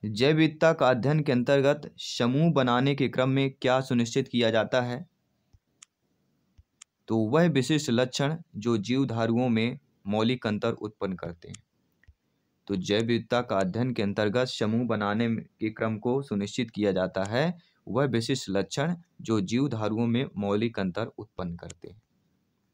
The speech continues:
समुद्र में रहने वाले पांच जीवों के नाम बताइए। तो समुद्र में रहने वाले पांच जीव प्रवाल,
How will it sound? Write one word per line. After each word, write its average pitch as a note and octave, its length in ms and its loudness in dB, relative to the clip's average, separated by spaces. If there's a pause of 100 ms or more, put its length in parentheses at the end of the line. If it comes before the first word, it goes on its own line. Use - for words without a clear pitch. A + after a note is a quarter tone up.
(2250)
समुद्र E3 460 2
में F3 140 6
रहने D3 260 4
वाले C#3+ 240 6
पांच C#3 300 2
जीवों C3 300 -2
के C3 120 -2
नाम A2+ 220 0
बताइए। B2+ 480 0 (260)
तो - 60 -16
समुद्र C3 400 -2
में C3 80 2
रहने A#2+ 260 0
वाले A#2+ 240 2
पांच A#2 340 0
जीव B2 340 -2 (340)
प्रवाल, A2+ 480 2